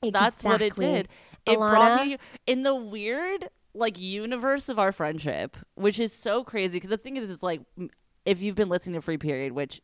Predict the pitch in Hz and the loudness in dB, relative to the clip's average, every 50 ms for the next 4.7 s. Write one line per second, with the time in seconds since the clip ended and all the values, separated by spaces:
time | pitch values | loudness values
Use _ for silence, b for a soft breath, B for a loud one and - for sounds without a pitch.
0 | _ _ - 147 139 139 131 131 131 135 - - - _ - 165 - - 101 90 | _ _ -2 -2 0 0 -2 -2 -2 -2 -2 -4 -8 _ -6 -6 -4 -4 -4 -4
1 | 156 180 - b b b b b b b b 330 302 - 254 220 196 - - _ | -6 -8 -12 b b b b b b b b 0 2 4 4 4 4 2 -2 _
2 | - 196 202 214 233 247 233 269 247 - - _ - 190 202 208 240 254 247 202 | 4 8 10 10 10 8 6 2 -2 -4 -4 _ 4 6 8 8 8 8 6 2
3 | - 202 208 202 214 208 202 208 - - 160 170 170 180 180 175 - - 208 214 | 0 -2 -2 -2 -2 0 0 0 2 4 4 4 2 0 -4 -4 -2 0 0 2
4 | 202 180 160 156 156 156 151 151 156 160 - - - | 2 2 0 -2 -2 -4 -6 -8 -10 -12 -14 -16 -18